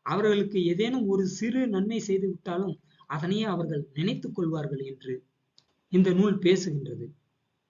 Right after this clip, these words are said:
இப்படிப்பட்ட இந்த நூலானது மாக்கியவல்லியின்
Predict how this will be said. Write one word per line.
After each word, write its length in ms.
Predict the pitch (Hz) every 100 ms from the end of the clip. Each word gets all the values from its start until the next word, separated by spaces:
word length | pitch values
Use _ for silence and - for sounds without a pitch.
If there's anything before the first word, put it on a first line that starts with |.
| _ _ _ _ _ _ _ _ _ _ _ _ _ _ _ _ - - - - - _
இப்படிப்பட்ட 640 | 196 202 311 302 285 226 226
இந்த 220 | 190 185
நூலானது 720 | 190 220 220 196 196 156 143 - _ -
மாக்கியவல்லியின் 960 | 156 247 - 285 240 190 185 175 156